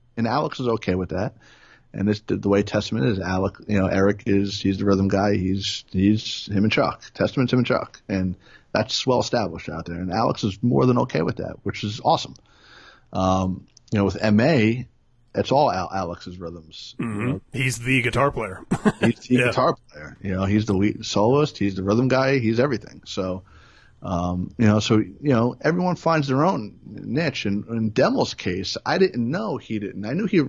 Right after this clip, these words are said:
Speaker 1: wrote a lot of Machine Head records, especially
Speaker 2: Mm-hmm.
Speaker 1: on, you know, the Blackening album and, and all that.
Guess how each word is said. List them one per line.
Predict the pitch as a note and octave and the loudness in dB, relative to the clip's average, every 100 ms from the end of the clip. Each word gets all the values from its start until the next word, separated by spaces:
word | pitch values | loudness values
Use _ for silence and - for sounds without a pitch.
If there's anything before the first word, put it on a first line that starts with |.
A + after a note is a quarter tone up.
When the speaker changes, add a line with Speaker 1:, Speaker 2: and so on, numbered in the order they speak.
| - | -2
Speaker 1:
wrote | C3+ F#3+ - | 0 0 0
a | A2 | 0
lot | A2+ A2 | 0 0
of | G2+ | -2
Machine | - - A2 | -6 -6 -4
Head | A#2 G2 | -4 -4
records, | G#2 F#2+ G2 G2+ | -4 -6 -6 -6
especially | - - G2+ C#3+ | 0 2 4 4
Speaker 2:
Mm-hmm. | A#2+ | 4
Speaker 1:
on, | G#2+ | 0
you | G2 G2 | -8 -10
know, | - | -6
the | |
Blackening | F#2+ A2 B2 C#3 B2+ | 0 2 4 4 4
album | B2+ B2+ A#2+ A2+ | 4 4 2 0
and, | F#2+ F#2 - - - _ | -2 -6 -16 -20 -20 _
and | A#2 | -2
all | A2+ A2+ | 2 2
that. | D3 D3 - | 4 2 -2